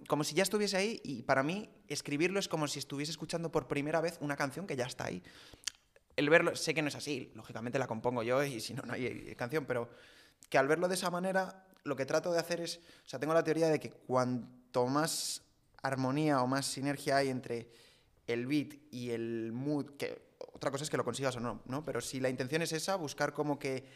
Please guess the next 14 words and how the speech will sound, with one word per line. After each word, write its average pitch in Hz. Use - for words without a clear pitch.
letra, 139
flows, 131
melodías 120
y 127
todo 123
con 120
la 120
base 127
empalmen, 131
eso 143
es 160
lo 156
que 139
más 139